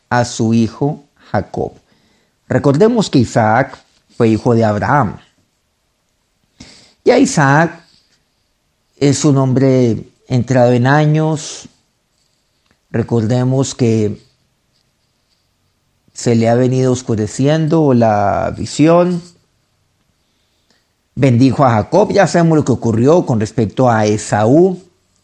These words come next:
el hermano de Jacob, en el sentido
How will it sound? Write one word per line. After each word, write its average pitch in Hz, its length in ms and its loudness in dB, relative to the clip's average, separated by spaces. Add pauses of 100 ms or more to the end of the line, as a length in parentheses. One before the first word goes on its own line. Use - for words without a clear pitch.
(400)
el 117 100 -2
hermano 127 480 0
de 113 100 -2
Jacob, 180 560 -4 (1400)
en 107 80 -6
el 117 120 -4
sentido 123 580 0